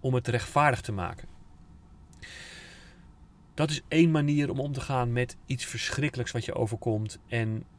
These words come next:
dat heeft de media geraakt, dus we kunnen ons daar allemaal iets bij voorstellen. En nogmaals, je kunt daar niks van vinden, want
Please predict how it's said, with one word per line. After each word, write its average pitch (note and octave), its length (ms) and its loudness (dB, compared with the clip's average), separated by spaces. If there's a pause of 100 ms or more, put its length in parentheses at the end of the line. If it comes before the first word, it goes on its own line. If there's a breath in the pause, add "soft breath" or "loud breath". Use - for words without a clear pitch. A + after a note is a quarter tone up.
(280)
dat A2+ 120 -4
heeft G#2+ 180 -2
de G#2 60 -6
media G#2+ 360 2
geraakt, A2 400 -2
dus - 180 -6
we G#2+ 60 -8
kunnen A2 220 -4
ons G#2+ 120 -4
daar - 120 -4
allemaal A2 360 0
iets G#2 100 -6
bij F#2+ 120 -4
voorstellen. B2+ 640 -2 (880)
En B2 100 0
nogmaals, B2 540 2 (580 loud breath)
je A2 120 -2
kunt E3 220 4
daar B2+ 140 2
niks D3 520 0
van A#2 200 -2
vinden, B2 560 0
want A#2+ 200 -2